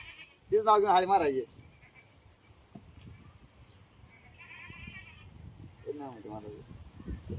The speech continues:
थांब, थांब, थांब, थांब. चप्पला पाया, थांब. हा. हा, इकडे, इकडे.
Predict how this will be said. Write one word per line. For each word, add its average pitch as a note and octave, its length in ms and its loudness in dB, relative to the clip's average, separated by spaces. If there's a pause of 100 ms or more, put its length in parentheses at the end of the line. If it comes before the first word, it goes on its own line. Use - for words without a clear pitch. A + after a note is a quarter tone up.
(2500)
थांब, F3+ 200 4
थांब, F3 160 4
थांब, F3+ 200 2
थांब. F#3 200 4
चप्पला E3 260 2
पाया, D3 220 2
थांब. D3 320 2 (480)
हा. B2 420 -2 (4000)
हा, A#2+ 140 -4
इकडे, C3+ 280 0
इकडे. C3+ 140 -2